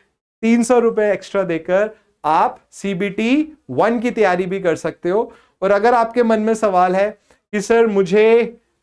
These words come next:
जेई फाउंडेशन की तैयारी करनी है, मुझे आरआरबी के साथ जेई फाउंडेशन देखना है, मेरे और एग्जाम्स भी हैं", तो आप जेई फाउंडेशन के बैच में जुड़ सकते हो। Again,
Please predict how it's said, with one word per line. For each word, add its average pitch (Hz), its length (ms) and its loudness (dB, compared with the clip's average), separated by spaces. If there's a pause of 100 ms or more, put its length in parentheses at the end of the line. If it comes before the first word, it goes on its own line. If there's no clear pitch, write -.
(160)
जेई 240 300 2
फाउंडेशन 220 640 0
की 240 100 -4
तैयारी 175 360 0
करनी 165 300 -2
है, 185 100 -4
मुझे 196 200 0
आरआरबी 180 580 -2
के 208 140 0
साथ 202 220 0
जेई 180 280 2
फाउंडेशन 196 580 0
देखना 160 240 -6
है, 190 60 -6
मेरे 196 120 0
और 233 260 2
एग्जाम्स 185 500 -2
भी 170 80 -4
हैं", 165 140 -4 (420)
तो 151 60 -2
आप 147 120 -4
जेई 170 200 2
फाउंडेशन 190 580 -2
के 185 80 -2
बैच 147 340 -4
में 170 100 -6
जुड़ 156 160 -4
सकते 160 320 -6
हो। 175 220 -4
Again, 185 420 -2